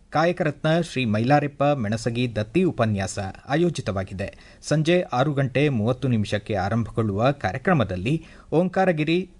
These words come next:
ಶ್ರೀ ಫಕೀರೇಶ್ವರ ಶಿವಾಚಾರ್ಯ ಸ್ವಾಮಿ ಅವರು ಸಾನ್ನಿಧ್ಯ ವಹಿಸಲಿದ್ದಾರೆ. ಅಹಲ್ಯಬಾಯಿ ಹೋಳ್ಕರ್ ಜೀವನ ಮತ್ತು ಸಾಧನೆ ಕುರಿತ ಉಪನ್ಯಾಸ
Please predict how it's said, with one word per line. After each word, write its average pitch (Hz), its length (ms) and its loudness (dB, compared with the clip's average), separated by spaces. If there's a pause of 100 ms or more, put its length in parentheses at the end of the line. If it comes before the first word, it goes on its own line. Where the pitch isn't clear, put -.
ಶ್ರೀ 160 340 2
ಫಕೀರೇಶ್ವರ 143 640 0 (100)
ಶಿವಾಚಾರ್ಯ 127 640 0
ಸ್ವಾಮಿ 120 440 0
ಅವರು 110 440 -2
ಸಾನ್ನಿಧ್ಯ 117 500 -2 (220)
ವಹಿಸಲಿದ್ದಾರೆ. 101 760 -2 (200)
ಅಹಲ್ಯಬಾಯಿ 165 640 2
ಹೋಳ್ಕರ್ 139 500 0
ಜೀವನ 131 460 0
ಮತ್ತು 135 320 -2
ಸಾಧನೆ 110 460 0
ಕುರಿತ 104 340 -4
ಉಪನ್ಯಾಸ 135 720 0